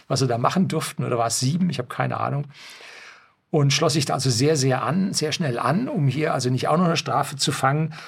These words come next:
Und B M W wird's nicht anders gehandelt haben. Das habe ich dann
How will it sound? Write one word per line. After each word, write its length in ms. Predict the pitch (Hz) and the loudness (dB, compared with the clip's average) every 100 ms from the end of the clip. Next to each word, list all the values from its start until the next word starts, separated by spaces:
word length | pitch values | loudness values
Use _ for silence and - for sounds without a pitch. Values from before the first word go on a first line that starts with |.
| - - _ | -20 -20 _
Und 180 | 143 139 | 0 2
B 160 | 147 | 2
M 100 | 135 | 2
W 200 | 127 131 | 4 2
wird's 160 | 131 147 | 0 0
nicht 160 | 123 143 | -2 0
anders 260 | 147 131 | 0 0
gehandelt 460 | - 113 127 127 104 | -2 -4 -4 -4 -2
haben. 360 | 127 143 135 | 0 0 0
Das 220 | 131 127 123 | 0 -2 -2
habe 100 | 117 | -6
ich 100 | - | -4
dann 340 | 120 117 | -6 -6